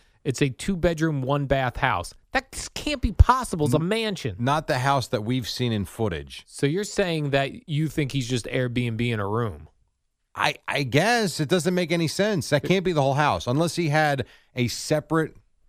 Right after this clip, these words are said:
Speaker 2: place
Speaker 1: Oh,
Speaker 2: in
Speaker 1: like
Speaker 2: Illinois.
Speaker 1: a guest house? Or, or maybe there's a guest house
Speaker 2: Could
Speaker 1: in
Speaker 2: be.
Speaker 1: the house.
Speaker 2: Maybe there's a guest house outside.
Speaker 1: I would never
Speaker 2: It's a big
Speaker 1: stay.
Speaker 2: mansion.
Speaker 1: I would never stay in an Airbnb.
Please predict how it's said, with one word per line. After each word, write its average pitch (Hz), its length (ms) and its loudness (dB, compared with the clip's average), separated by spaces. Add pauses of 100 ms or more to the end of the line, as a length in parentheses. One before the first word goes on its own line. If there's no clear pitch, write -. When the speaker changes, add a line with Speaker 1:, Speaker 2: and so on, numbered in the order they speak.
(280)
Speaker 2:
place 151 480 -2
Speaker 1:
Oh, 135 140 4
Speaker 2:
in 139 60 2
Speaker 1:
like 113 140 2
Speaker 2:
Illinois. 143 240 4
Speaker 1:
a - 20 6
guest 156 280 4
house? 160 280 2
Or, 143 180 2
or 143 180 -2
maybe 135 220 0
there's 113 200 0
a 104 60 0
guest 123 380 -2
house 113 200 2
Speaker 2:
Could 170 160 0
Speaker 1:
in 156 60 -2
Speaker 2:
be. 165 80 2
Speaker 1:
the 104 120 2
house. 87 340 -2
Speaker 2:
Maybe 131 280 0
there's 143 200 -2
a 151 60 -2
guest 151 300 -2
house 139 280 2
outside. 139 600 0
Speaker 1:
I 196 60 2
would 151 160 -2
never 107 200 0
Speaker 2:
It's 123 100 2
a - 20 4
big 135 80 2
Speaker 1:
stay. 127 80 2
Speaker 2:
mansion. 127 560 -2
Speaker 1:
I 165 80 0
would 202 120 -2
never 135 220 0
stay 113 260 -2
in 98 60 -4
an 98 80 -6
Airbnb. 92 720 -6